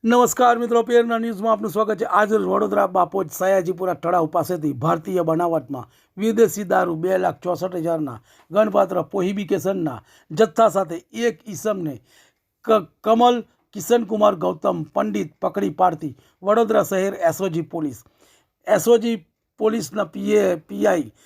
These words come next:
એસ ડી રાતડાની સૂચના અનુસાર અલગ અલગ ટીમો બનાવી વડોદરા શહેરના વિસ્તારમાં પેટ્રોલિંગમાં હતા. તે દરમિયાન અંગત બાતમીના આધારે સયાજી ટાઉનશીપ રોડ સિદ્ધાર્થ પ્લેટેન-, પ્લેટનેટની સામે સયાજીપુરા તળાવ પાસે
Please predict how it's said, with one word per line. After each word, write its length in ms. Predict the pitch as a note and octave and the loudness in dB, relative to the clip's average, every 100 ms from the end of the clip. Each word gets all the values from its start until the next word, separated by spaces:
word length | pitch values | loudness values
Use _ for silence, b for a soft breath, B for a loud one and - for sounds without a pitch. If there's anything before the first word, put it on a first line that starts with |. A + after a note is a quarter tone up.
| b F#3 | b 0
એસ 180 | G3+ - | 0 0
ડી 220 | G3+ G3 | -4 0
રાતડાની 540 | F3 F#3+ G3+ G3+ G3 E3 | 2 0 2 2 2 -2
સૂચના 380 | F#3+ D#3+ G3 | -8 -2 0
અનુસાર 500 | F#3 F3 F3+ D#3+ D#3+ | 0 -2 -4 -4 -4
અલગ 380 | - G3 A3 F#3+ | 0 2 4 2
અલગ 180 | F#3 E3 | 0 -2
ટીમો 340 | - G3+ F3+ C#3 b b b | -6 -8 -6 -6 b b b
બનાવી 300 | F#3+ A3 A3+ | 0 4 4
વડોદરા 420 | G3 G3+ G#3+ G#3 F3+ | 4 0 0 0 0
શહેરના 400 | F#3 G3 F#3+ F3+ | -2 -4 -2 -4
વિસ્તારમાં 460 | D#3+ - F3+ E3+ | -6 -2 -2 -2
પેટ્રોલિંગમાં 680 | D#3+ F#3 G3 G3 F3+ E3+ D3+ | -2 -4 -2 -4 -2 -2 -2
હતા. 220 | E3 D#3 | 0 -2
તે 220 | B2+ F3+ | -4 -6
દરમિયાન 400 | F3 D#3+ D3+ B2+ - b b b G3 | -4 -4 -4 -8 -12 b b b -2
અંગત 320 | A3+ A#3+ G3+ | 4 4 4
બાતમીના 520 | A3 F3+ G#3 G#3 - | 4 2 -2 -4 -2
આધારે 400 | E3 F3+ F#3+ F3+ | 0 0 0 -2
સયાજી 500 | D3+ F3+ G#3 F#3 F#3+ D3 b b b A3 | -4 -2 -2 -2 -8 -10 b b b 4
ટાઉનશીપ 580 | A3 A3 F#3 G3+ G3 G#3 | 4 4 -4 -6 -8 -6
રોડ 280 | F#3 G#3+ F#3 b b _ | 0 0 0 b b _
સિદ્ધાર્થ 480 | G3+ F3+ A#3 A#3 D#3+ | -12 0 2 2 0
પ્લેટેન-, 760 | G#3 G#3 E3 A3 G#3+ G#3+ G3+ | -2 -2 0 0 0 -2 -6
પ્લેટનેટની 840 | D#3 G3+ A3 F3+ G#3 F#3 F#3 F#3 | -6 0 0 0 -6 -6 -6 -8
સામે 360 | D#3+ F3+ G3+ E3+ A2 b b b | -4 -2 -2 -2 -8 b b b
સયાજીપુરા 600 | G3 A3 A#3 A3+ G3 G3+ | 4 6 6 2 -2 -2
તળાવ 340 | E3 F#3+ F#3+ F3+ | 0 0 0 0
પાસે 320 | F3+ D#3+ C#3 | -2 -4 -6